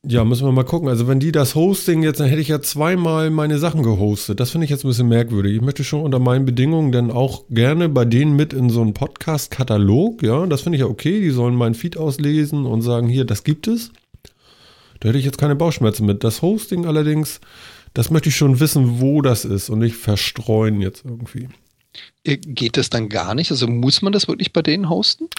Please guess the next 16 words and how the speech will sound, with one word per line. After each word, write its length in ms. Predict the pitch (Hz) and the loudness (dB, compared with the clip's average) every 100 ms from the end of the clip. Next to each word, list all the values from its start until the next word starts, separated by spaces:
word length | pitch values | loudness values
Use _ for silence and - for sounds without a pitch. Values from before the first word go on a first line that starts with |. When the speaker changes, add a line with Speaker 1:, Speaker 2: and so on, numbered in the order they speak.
| - - | -16 -12
Speaker 1:
Ich, 160 | 143 220 196 196 - 165 | -12 -10 -12 -12 -14 -16
ich 120 | - | -6
bin 120 | 196 | 0
noch 100 | 196 | 2
nicht 140 | 180 | 2
so 180 | 165 165 | 2 0
weit 180 | 170 160 | 0 -2
firm. 380 | - 147 104 113 | 0 2 4 2
Also 180 | 127 131 | 0 -2
vielleicht 300 | 165 151 165 | -2 -2 0
weiß 120 | 151 | 0
ich 40 | 151 | 0
nächste 220 | 160 147 | 0 0
Speaker 2:
Okay. 80 | 131 | 2
Speaker 1:
Woche 100 | 131 | 2
mehr. 320 | 131 160 | 2 0